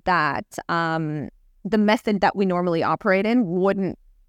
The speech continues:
give way to us living the lifestyle that we really wanted. Buying distressed, having major construction projects and things like that, um, were not going to give us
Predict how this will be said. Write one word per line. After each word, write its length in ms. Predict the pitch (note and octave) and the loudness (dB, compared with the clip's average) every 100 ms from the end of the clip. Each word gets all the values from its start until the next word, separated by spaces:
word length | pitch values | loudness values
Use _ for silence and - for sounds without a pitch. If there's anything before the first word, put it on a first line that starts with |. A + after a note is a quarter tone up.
| F#3 D#3 | -20 -6
give 460 | G3+ G3+ F#3+ D#3+ | 0 2 2 -2
way 580 | E3 D#3+ E3 D#3 G#3+ D4 - | -4 0 2 2 0 -2 -2
to 220 | - G3+ | -4 0
us 280 | F3+ F3 - | 0 -2 0
living 360 | F3 E3+ E3+ | 0 2 2
the 80 | D#3+ | 2
lifestyle 460 | D3+ C#3 - D#3 C#3+ | 0 -2 0 0 2
that 120 | - | 0
we 120 | E3+ | 0
really 240 | D#3+ - D2 | 0 0 -2
wanted. 380 | - - - - _ _ - | -6 -6 -8 -10 _ _ -8
Buying 380 | F3 F#3 F#3 F#3 | 0 2 2 0
distressed, 540 | D#3+ - C#3+ C#3 - - | -4 -2 -2 -2 -8 -12
having 360 | - F#3 F3+ E3+ | -4 -2 0 0
major 280 | D#3+ D#3+ | 0 -2
construction 480 | C#3+ E3+ A#2 - D3+ | -4 -4 -4 -4 -6
projects 560 | - C3+ C3+ B2 - - | -2 0 0 -2 -4 -6
and 100 | D#3 | -2
things 240 | E3+ E3+ | -2 0
like 180 | D#3 - | -4 -2
that, 440 | D3+ C#3+ C#3+ - - _ - | -4 -2 -6 -10 -20 _ -6
um, 400 | E3+ E3 E3 D#3+ - | -2 -2 -4 -6 -6
were 160 | F#3 G3 | -2 0
not 420 | F#3+ F3+ - F#3 | 2 2 2 0
going 260 | F#3 F#3 | -2 0
to 140 | - F#3 | -2 -4
give 260 | D#3 F#3 | 0 0
us 220 | F3 D#3 | 2 -2